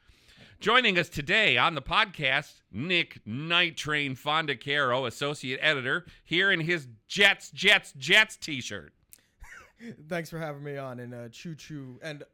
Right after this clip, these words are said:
Speaker 2: actually, my parents also had a, uh, Mexico, uh, honeymoon in Mexico, and they got to meet Mike Tyson in the hotel.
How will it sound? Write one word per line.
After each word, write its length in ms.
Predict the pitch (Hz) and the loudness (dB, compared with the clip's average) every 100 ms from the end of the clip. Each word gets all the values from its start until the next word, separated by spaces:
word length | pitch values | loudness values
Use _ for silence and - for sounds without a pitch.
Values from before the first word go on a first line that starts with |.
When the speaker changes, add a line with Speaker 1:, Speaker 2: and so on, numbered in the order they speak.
| - | -12
Speaker 2:
actually, 340 | 165 175 165 | -10 -10 -10
my 140 | 147 147 | -10 -10
parents 300 | 180 165 - | -8 -10 -10
also 280 | - 143 156 | -12 -12 -12
had 320 | 160 160 160 - | -12 -12 -12 -12
a, 300 | 160 156 151 | -12 -12 -12
uh, 100 | 151 | -12
Mexico, 640 | 147 151 156 160 160 156 151 | -10 -12 -12 -12 -10 -10 -10
uh, 360 | 147 135 131 147 | -10 -10 -12 -12
honeymoon 300 | 156 156 156 | -10 -8 -8
in 180 | 151 147 | -8 -10
Mexico, 460 | 151 - 165 175 - 202 | -12 -12 -12 -12 -14 -16
and 120 | 156 180 | -10 -8
they 60 | |
got 240 | 180 185 185 | -6 -8 -6
to 80 | |
meet 180 | 185 190 | -8 -6
Mike 220 | 196 196 | -8 -10
Tyson 640 | - 277 339 - 135 76 76 | -10 -8 -6 -6 -10 -12 -16
in 80 | 170 | -8
the 80 | 185 | -6
hotel. 640 | 220 220 277 302 135 - | -6 -6 -8 -8 -10 -14